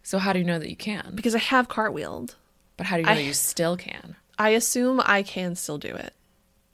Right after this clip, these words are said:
Speaker 1: You know what? I haven't cartwheeled in probably a solid ten years.
Speaker 2: I can cartwheel. I am so scared to cartwheel. I'm scared of throwing my face at the <laughs> ground.
Speaker 1: Oh, well, that just, I'm scared of throwing my back <laughs> out.
Speaker 2: Oh, yeah, we're old now.
Speaker 1: <laughs>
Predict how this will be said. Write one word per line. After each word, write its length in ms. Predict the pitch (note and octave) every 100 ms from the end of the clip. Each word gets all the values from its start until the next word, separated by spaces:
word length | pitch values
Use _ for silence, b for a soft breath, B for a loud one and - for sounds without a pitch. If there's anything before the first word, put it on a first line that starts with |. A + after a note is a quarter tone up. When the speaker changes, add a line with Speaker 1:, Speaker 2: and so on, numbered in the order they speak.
| _ _ _ -
Speaker 1:
You 140 | F#3+
know 80 | G#3
what? 100 | A#3
I 100 | E3+
haven't 240 | A3 C#4 D3+
cartwheeled 500 | D3 C#3+ D3 C#3+ D3
in 260 | C#3+ C3+ -
probably 680 | C#3+ C#3 C#3+ D3 C#3+ C#3
a 80 | -
solid 420 | - D#3 D3+ D#3
ten 220 | - D#3
years. 400 | D#3+ G3 D#3+ F3+ G3+
Speaker 2:
I 60 |
can 340 | G3 C4 C#4 C4+
cartwheel. 560 | G3 E3+ F3 E3+ F#3 - _ -
I 120 | G3
am 280 | A3 C4+ D4
so 240 | - G3
scared 420 | A3+ - G3 F#3+ F#3+
to 200 | - G#3
cartwheel. 720 | - D#3 A2 A#3+ C4 D4 - _ _
I'm 100 | A3+
scared 240 | A3 C4 C#4+
of 100 | D4
throwing 680 | - - A3 G#3 A3 C4+
my 160 | D4 D#4
face 500 | - A3 G#3 G#3 - -
at 260 | - F3 F3+
the 80 | G3
<laughs> 120 | F#3
ground. 720 | D3 - - - G#3+ A#3+ - b b b -
Speaker 1:
Oh, 380 | D#3+ D3+ C#3 - -
well, 140 | F3+
that 260 | F#3+ B3 C#4
just, 240 | G3 F3+ -
I'm 240 | - G3 C4+
scared 300 | - E3+ D3
of 100 | -
throwing 440 | - A#3+ G3+ G#3+
my 160 | F3+ C#3+
back 580 | C3+ C3+ D3 - - G#3
<laughs> 0 |
out. 300 | - - -
Speaker 2:
Oh, 100 | G#3
yeah, 160 | G3 F#3+
we're 200 | G#3 -
old 200 | G#3 G3+
now. 260 | E3+ E3
Speaker 1:
<laughs> 40 | F#3